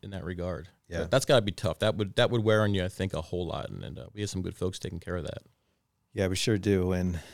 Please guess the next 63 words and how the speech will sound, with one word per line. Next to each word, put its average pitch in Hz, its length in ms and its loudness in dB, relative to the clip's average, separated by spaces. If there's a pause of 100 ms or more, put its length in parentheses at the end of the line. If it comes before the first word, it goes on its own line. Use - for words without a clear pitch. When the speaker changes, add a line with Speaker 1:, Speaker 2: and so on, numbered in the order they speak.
(160)
Speaker 2:
you 101 60 -2
know, 92 180 2
every 92 200 0
once 92 200 -2
in 92 60 -4
a 87 40 -2
while 87 100 -4
you 87 60 -4
have 85 100 -6
to 90 80 -6
get 87 100 -2
up 87 140 -4
and 87 100 -6
take - 200 -6
a 90 40 -4
walk 87 360 -2
and, 85 280 2
Speaker 1:
<laughs> - 60 -20
You 131 100 0
Speaker 2:
you 120 120 2
know, 104 100 4
Speaker 1:
do. 95 60 2
Speaker 2:
kinda 104 180 4
let 98 140 2
that 95 140 2
one 95 140 2
Speaker 1:
<laughs> - 0 -
Speaker 2:
sit 101 300 4
for 95 120 -2
a 92 60 0
little 92 180 0
bit 92 240 -2
and 85 300 -6
come 87 160 -4
back 82 240 -4
in. 85 200 -2
But 80 200 -6
there's, 87 200 -4
there's 87 280 -4
a 85 60 -4
good 87 260 -4
group 87 240 -4
dynamic 80 540 -6
to - 140 -10
that 78 320 -6
where 85 220 -8
everybody's 82 360 -8
pulling 85 280 -16
each - 140 -16
other 85 220 -6
up. 85 120 -6
So 82 220 -6
shout 87 260 -4
out 82 180 -4
to, - 320 -4
uh, - 200 -6
the - 80 -10
call 85 220 -6
center 92 320 -8
and 92 120 -10 (300)
everybody 90 300 -8
there. 95 80 -4
Speaker 1:
Definitely. 95 320 -4